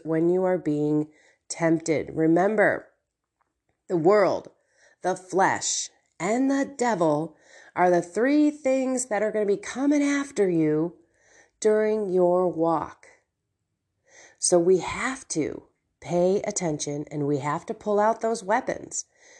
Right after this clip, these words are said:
which are the deliverance prayers. And inside the deliverance book, it's Deliverance Prayers for the Laity.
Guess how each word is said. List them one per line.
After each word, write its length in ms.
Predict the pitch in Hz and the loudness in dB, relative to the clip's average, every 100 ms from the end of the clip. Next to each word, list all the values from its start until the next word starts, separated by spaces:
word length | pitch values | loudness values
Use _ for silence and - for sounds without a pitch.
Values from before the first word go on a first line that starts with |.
| _ | _
which 220 | - 175 190 | -4 0 2
are 140 | 202 | 0
the 80 | 214 | 0
deliverance 580 | 226 226 262 185 101 - | 0 0 0 -4 -6 -10
prayers. 460 | 147 101 - - | -10 -10 -12 -12
And 140 | - - | -10 -2
inside 800 | 262 320 320 - 247 240 233 | 2 4 2 0 0 0 -2
the 80 | 220 | -4
deliverance 600 | 196 190 185 180 165 165 | -4 -4 -2 -4 -4 -8
book, 400 | - 202 196 - - _ - | -8 -6 -8 -12 -20 _ -10
it's 420 | 143 139 - - - - _ _ - | -8 -6 -6 -6 -10 -20 _ _ -6
Deliverance 520 | 123 123 120 113 - | -4 -2 -2 -4 -6
Prayers 460 | - 185 185 180 | -2 0 2 -2
for 140 | - 147 | -6 -6
the 120 | 135 | -4
Laity. 720 | 143 185 185 180 185 175 | -2 0 0 0 0 -2